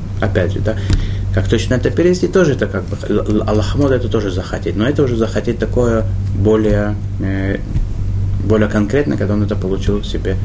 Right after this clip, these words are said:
во владение. То есть с, э, с, с, прак-, на, на практике эта вещь стала его. Теперь, если человек, скажем так, он всё это продумывал, как это всё делал, как, как, как, как оно можно эту вещь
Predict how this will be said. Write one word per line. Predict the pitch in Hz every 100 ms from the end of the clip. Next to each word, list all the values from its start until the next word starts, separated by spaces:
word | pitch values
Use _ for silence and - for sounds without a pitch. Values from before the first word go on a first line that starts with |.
| 98
во | 95
владение. | 92 98 95 92 95
То | -
есть | - -
с, | - 92 92 - - - - - - - - -
э, | 98 95 95 92 92
с, | - 95 95 92 95 95 95 - - - - -
с, | - - - - - - - - - - -
прак-, | 120 -
на, | 135 107 123 -
на | 117 120
практике | - 151 - -
эта | 101 -
вещь | 107 101
стала | 98 90
его. | 92 90 - - - - - - - - - -
Теперь, | 98
если | 170 180 156
человек, | - 127 123 147 147 143 - - -
скажем | - 120 113
так, | 101 98
он | 107 151 147 - -
всё | - 127
это | 123 107
продумывал, | - 113 107 117 127 117
как | 107 107
это | 104 104
всё | 98 107
делал, | 98 120 120 117
как, | - 101
как, | 104 101 101 -
как, | 107 104
как | 101
оно | 98 107 110
можно | 107 107 110 -
эту | 104 101 98
вещь | 110 107